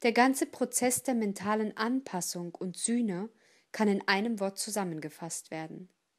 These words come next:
Dankbarkeit. Zuerst glaube, dass es eine intelligente Substanz gibt, von der alle Dinge ausgehen.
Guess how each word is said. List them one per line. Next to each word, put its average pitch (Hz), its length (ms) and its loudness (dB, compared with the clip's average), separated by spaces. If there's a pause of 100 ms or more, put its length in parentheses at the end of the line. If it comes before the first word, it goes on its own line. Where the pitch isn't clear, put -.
(1120)
Dankbarkeit. - 800 0 (1700)
Zuerst 254 580 4
glaube, 208 560 4
dass 262 200 0
es 240 120 0
eine 208 240 0
intelligente 190 760 0
Substanz 220 800 -4
gibt, - 280 -8
von 185 200 -4
der 185 200 2
alle 202 220 4
Dinge 220 380 -2
ausgehen. 170 680 -4